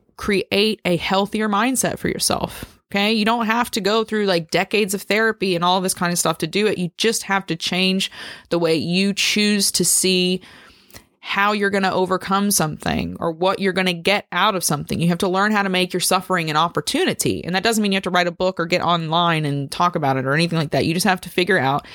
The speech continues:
how can I benefit from this bad thing that's happened, okay? And that's essentially what realistic optimism comes down to. You're not turning your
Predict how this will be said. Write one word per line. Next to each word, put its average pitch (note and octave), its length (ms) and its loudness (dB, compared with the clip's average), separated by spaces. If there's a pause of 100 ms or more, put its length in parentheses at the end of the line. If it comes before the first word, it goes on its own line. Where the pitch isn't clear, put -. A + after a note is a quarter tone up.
(260)
how G3 140 -2
can A3+ 120 -2
I A#3+ 120 2
benefit F#3+ 680 0 (520)
from F#3+ 300 0
this G3 160 0
bad F3 360 0
thing D#3 160 -2
that's D3 180 -4
happened, F3+ 640 -2
okay? F3+ 340 0
And E3+ 120 -4
that's G3 200 0
essentially F#3+ 640 2 (140)
what - 240 -2
realistic E3+ 460 2
optimism G#3 500 2
comes A3 260 0
down G#3+ 240 2
to. - 300 -4 (420)
You're F3 100 -2
not F#3 360 0
turning A3 380 0
your A3 120 2